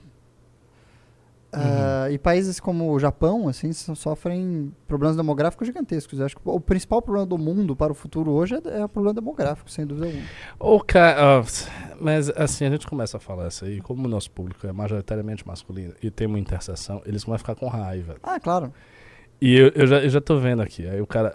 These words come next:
Speaker 2: "Cara saudável, lê esse alto, rico, sarado, com status social, shed." Aí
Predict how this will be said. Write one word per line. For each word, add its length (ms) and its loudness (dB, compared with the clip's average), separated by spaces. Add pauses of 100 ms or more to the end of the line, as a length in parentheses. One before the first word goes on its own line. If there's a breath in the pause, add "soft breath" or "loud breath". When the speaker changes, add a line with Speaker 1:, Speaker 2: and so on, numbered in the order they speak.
Speaker 2:
"Cara 200 6
saudável, 580 6
lê 100 6
esse 220 2
alto, 260 6
rico, 180 0
sarado, 380 2
com 80 -10
status 240 -4
social, 400 2
shed." 560 2 (580 soft breath)
Aí 400 4